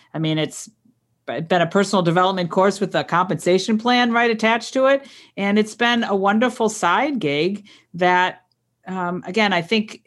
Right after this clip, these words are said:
s-, for sure during this pandemic, people are realizing that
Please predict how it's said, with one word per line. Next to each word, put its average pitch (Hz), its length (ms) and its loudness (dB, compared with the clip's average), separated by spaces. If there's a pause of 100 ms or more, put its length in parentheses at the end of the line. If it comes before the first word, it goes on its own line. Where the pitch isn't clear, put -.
s-, - 480 -20
for 214 140 2
sure 254 260 2
during 185 240 0
this 175 140 0
pandemic, 202 440 0
people 202 260 0
are 170 80 2
realizing 180 540 2
that 170 220 0